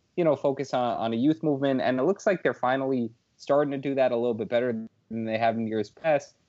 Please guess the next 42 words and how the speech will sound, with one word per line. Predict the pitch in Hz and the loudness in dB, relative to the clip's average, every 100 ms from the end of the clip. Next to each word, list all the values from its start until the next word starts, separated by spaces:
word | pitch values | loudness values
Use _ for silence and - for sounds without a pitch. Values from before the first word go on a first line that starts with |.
| _ | _
I | 147 | -2
just | 220 | 0
don't | 214 185 | 0 2
know | 151 | 2
if | |
that's | 139 127 - | 2 0 -2
gonna | 123 | -4
be | 113 | -2
enough | 104 107 | 0 -2
for | - | -2
Porzingis | 98 95 90 101 95 | -4 -2 -2 -2 -4
to | 101 | -2
wanna | 95 85 | -4 -6
stay. | - 87 85 82 - | -4 -4 -2 -6 0
I | 113 | 2
mean, | 120 | 4
I, | 123 - | 4 2
I | - | 2
really | 127 147 135 | 4 4 4
hope | 135 135 | 2 2
that, | 127 120 - _ _ _ | 4 4 2 _ _ _
you | 117 | -2
know, | 113 | 0
the | 107 | 0
whole | 101 131 | 2 0
thing | 123 127 | 0 -2
about | 120 113 | 2 2
him | 104 123 | 0 -2
wanting | 117 117 107 | 0 -2 -4
to | 98 | -6
turn | - 113 | -6 -4
the | 101 | -2
Knicks | 135 - | -2 -2
around | 151 135 127 117 98 | -2 2 2 2 -2
and | 92 - _ _ | -8 -12 _ _
wanting | 113 120 117 | -2 0 0
to | |
win | 120 120 | -2 0
in | 107 | 0
New | 101 | 0
York, | 120 135 139 135 113 | 2 4 2 2 0
I, | 123 135 | 0 0